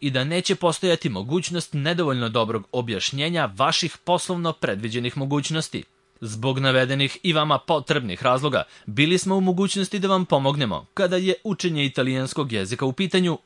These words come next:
u poslovnom svetu. Omogućili smo vam da kroz naše kurseve,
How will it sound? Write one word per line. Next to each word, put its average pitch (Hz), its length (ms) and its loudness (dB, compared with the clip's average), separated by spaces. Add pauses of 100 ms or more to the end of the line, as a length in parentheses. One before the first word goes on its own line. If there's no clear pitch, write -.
u 190 140 2
poslovnom 127 720 -2
svetu. - 420 -2 (340)
Omogućili 135 580 0
smo 143 160 -2
vam 143 240 2
da 131 220 2
kroz 123 240 -4
naše 104 340 -2
kurseve, 175 480 0